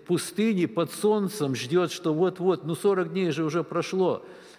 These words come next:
Ну, сорок первый день, сорок второй день, Ниневия не разрушена. Почти двести лет ещё Ниневия простояла, там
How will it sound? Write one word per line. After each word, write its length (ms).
Ну, 160
сорок 400
первый 380
день, 400
сорок 340
второй 400
день, 380
Ниневия 460
не 140
разрушена. 720
Почти 280
двести 380
лет 240
ещё 220
Ниневия 420
простояла, 680
там 260